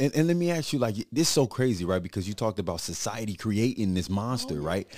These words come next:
Speaker 1: And so, like, could you talk a little bit of just about, like, how much society has raised,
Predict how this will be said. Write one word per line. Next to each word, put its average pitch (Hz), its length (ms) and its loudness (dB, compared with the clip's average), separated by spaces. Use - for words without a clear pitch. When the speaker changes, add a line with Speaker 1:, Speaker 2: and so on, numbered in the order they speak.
Speaker 1:
And 107 120 0
so, 123 140 0
like, 107 240 -2
could 139 160 0
you 170 80 -8
talk 160 240 -4
a 143 60 -2
little 131 220 2
bit 110 180 0
of 95 80 -2
just 98 240 -8
about, 80 320 -2
like, 65 200 -10
how 147 180 2
much 135 180 0
society 117 640 0
has 92 200 -2
raised, 98 600 0